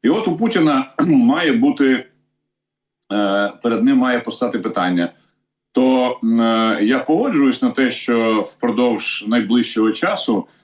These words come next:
почнеться справді винищення всього того, що є на європейській території поки що існуючої Росії, чи все-таки треба шукати спосіб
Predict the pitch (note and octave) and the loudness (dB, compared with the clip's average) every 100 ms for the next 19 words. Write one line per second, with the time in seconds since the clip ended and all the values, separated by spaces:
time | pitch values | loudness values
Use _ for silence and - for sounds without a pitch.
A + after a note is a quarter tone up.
0 | _ _ - - C#3 D#3 - C#3+ C3+ B2+ | _ _ -4 -2 0 0 0 0 0 -2
1 | - C#3 C3+ B2 A#2 C#3 A#2+ G2 - G#2 | -2 0 2 2 4 4 4 0 -2 -2
2 | G2+ - G#2+ G#2 B2 A2 G#2+ - A2 G#2 | -2 0 0 0 0 0 0 0 2 2
3 | G#2 G#2 G2+ A2 - G#2 G2+ G2 G#2 G2+ | 0 -2 -2 -4 -2 -4 -2 -2 0 0
4 | G2 - - F#2+ - G2 F#2 G2+ - G#2 | 0 -2 -10 -8 -6 -6 -2 -2 -2 -2
5 | F#2+ - G2+ A2 - E3+ C3+ - - _ | -2 -2 -2 0 -2 0 -2 -4 -20 _
6 | - - - - E3+ E3 D3+ C#3+ C#3+ C#3 | -4 0 2 2 0 2 0 0 0 0
7 | C#3 C3 D3 C#3+ - - C3+ C#3+ | 0 0 0 0 -2 0 0 0